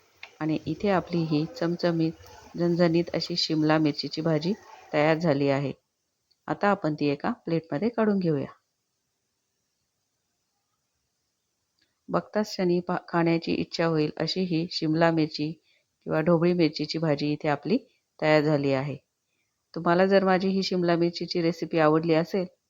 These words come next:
तर चॅनलला लाईक, शेअर आणि सबस्क्राईब करायला विसरू नका. आणि तुम्ही जर या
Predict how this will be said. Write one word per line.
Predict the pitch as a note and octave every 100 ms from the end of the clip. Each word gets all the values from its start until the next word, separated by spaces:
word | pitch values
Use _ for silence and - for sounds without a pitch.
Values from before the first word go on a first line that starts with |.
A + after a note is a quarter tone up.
| -
तर | D3+
चॅनलला | - D#3 E3+ G3+ D#3+ D#3+ - _ _ - _ _ -
लाईक, | F#3+ G3 G3 -
शेअर | - E3+ D#3+ -
आणि | D3+ D#3+
सबस्क्राईब | D#3 D3 - D3 C#3+
करायला | C#3+ C#3 C#3 A3+ -
विसरू | G3+ A3+ A#3 G#3
नका. | F3+ F3 E3 F3 - - _ -
आणि | D#3 D#3+
तुम्ही | D#3+ E3 F3
जर | E3+
या | E3+